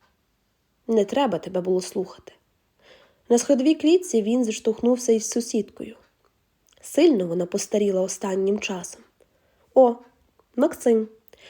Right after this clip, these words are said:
впізнала вона його і натягнуто посміхнулася.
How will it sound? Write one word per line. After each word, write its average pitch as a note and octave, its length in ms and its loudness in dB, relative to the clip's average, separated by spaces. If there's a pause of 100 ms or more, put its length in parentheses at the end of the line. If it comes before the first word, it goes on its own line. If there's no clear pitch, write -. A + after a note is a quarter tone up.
(120)
впізнала G#3+ 640 2
вона G3 220 0
його G3+ 480 2
і G3+ 260 0
натягнуто G3+ 600 -2
посміхнулася. G#3 800 -6